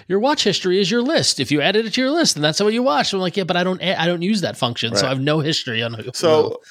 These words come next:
Speaker 1: Like,
Speaker 2: uh,
Speaker 1: uh,
Speaker 2: whenever it came out, I, I, I watched the first five minutes of, of eighteen ninety-nine, that Netflix show that was just canceled.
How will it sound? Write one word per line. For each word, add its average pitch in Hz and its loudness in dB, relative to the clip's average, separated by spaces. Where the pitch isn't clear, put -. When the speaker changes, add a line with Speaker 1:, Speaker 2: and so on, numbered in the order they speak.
Speaker 1:
Like, 120 0
Speaker 2:
uh, 156 0
Speaker 1:
uh, 151 0
Speaker 2:
whenever 185 0
it - -6
came 156 -2
out, 139 0
I, 123 0
I, 120 -2
I 127 0
watched 143 -2
the 131 -6
first - 0
five 120 2
minutes 120 0
of, 101 -6
of 101 0
eighteen 113 2
ninety-nine, 107 0
that 107 -2
Netflix 107 -4
show 113 0
that 104 -2
was - -10
just - -14
canceled. 107 -6